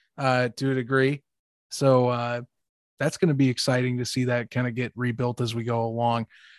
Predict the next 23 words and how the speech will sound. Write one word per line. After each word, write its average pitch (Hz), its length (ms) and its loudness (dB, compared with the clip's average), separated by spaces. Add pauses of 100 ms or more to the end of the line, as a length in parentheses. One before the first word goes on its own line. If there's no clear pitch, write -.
(140)
Uh, 139 180 2
Desmond, 165 380 6
thank 208 180 6
you 180 60 4
for 170 100 6
joining 165 380 8
me 160 140 6
today. 151 460 2 (140)
Uh, 123 120 -2
thanks 143 220 2
for, 143 160 -2 (360)
thanks 151 160 4
for 147 160 6
taking 143 280 4
your 135 80 4
time 139 480 2
here 135 220 2
on, 127 320 0
uh, 120 220 -4
Inside 135 320 4
the 135 100 2
Walls 127 380 -2
for 120 340 -6